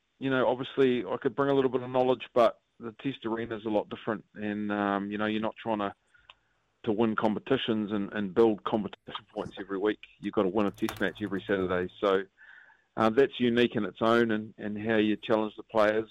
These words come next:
and set them up to succeed so they understand their role and can execute their skill sets under a lot more pressure. So that means you've got to evolve your meetings and, and just make sure that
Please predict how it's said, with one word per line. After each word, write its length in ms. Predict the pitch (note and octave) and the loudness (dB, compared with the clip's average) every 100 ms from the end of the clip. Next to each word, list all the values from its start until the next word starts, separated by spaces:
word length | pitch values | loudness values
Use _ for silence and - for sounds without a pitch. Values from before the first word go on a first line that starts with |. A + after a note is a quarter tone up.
| A2+ | -8
and 140 | G2+ G#2 _ _ - - _ - - | -8 -10 _ _ -20 -20 _ -16 0
set 140 | C#3 | 2
them 140 | A#2 A#2 | 2 0
up 160 | - | 0
to 100 | A#2 G#2 | -4 -4
succeed 460 | A2 - B2+ B2 G#2+ B2 | -6 0 4 4 4 2
so 140 | A2 | 2
they 320 | G#2+ G#2 F#2+ - _ _ - | 2 0 -2 -10 _ _ -10
understand 500 | B2 A2+ - A2+ A2+ | -8 -8 -2 0 0
their 120 | A2 G2+ | 2 4
role 380 | G#2+ A#2+ B2+ | 6 6 4
and 160 | G#2+ G2 | 0 -4
can 120 | A#2+ | -6
execute 400 | A2+ - - A2+ | -6 -6 -6 -4
their 120 | G#2 G#2 - | -6 -10 -8
skill 180 | A2 - | -10 -8
sets 140 | - - F2+ | -12 -12 -8
under 220 | A#2 A2+ | -2 0
a 40 | A2 | 2
lot 120 | - | 0
more 120 | A#2 - | -4 -2
pressure. 340 | C#3 C3 A2 G2+ | 0 0 -2 -2
So 220 | A2+ G#2+ G#2+ _ - - - - _ _ | 2 2 2 _ -20 -20 -20 -20 _ _
that 120 | D3 | 4
means 220 | C#3 C3+ A#2 | 6 4 4
you've 120 | B2 | 4
got 80 | B2+ | 6
to 100 | B2 | 6
evolve 320 | A2+ B2+ A#2+ | 6 4 4
your 100 | A#2+ | 0
meetings 380 | B2 C3+ D3 C3 | -2 -2 -4 -6
and, 180 | C3 A#2+ | -8 -6
and 260 | A#2 B2 A2+ | -6 -6 -8
just 180 | B2+ C3+ | -6 -2
make 180 | C3 - | -2 0
sure 160 | C#3 | 0
that 140 | C3 | 2